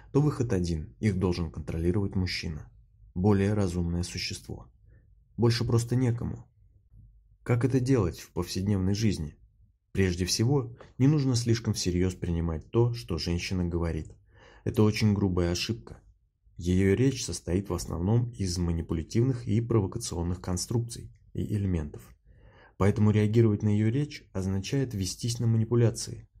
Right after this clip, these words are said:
Исключение составляют лишь чисто информационные фразы: «Ужин готов», «У меня начались месячные», «Я беременна» и тому подобное.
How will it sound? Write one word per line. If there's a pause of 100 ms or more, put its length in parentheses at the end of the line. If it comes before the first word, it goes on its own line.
(400)
Исключение
составляют
лишь
чисто
информационные
фразы: (420)
«Ужин
готов», (220)
«У
меня
начались
месячные»,
«Я
беременна»
и
тому
подобное.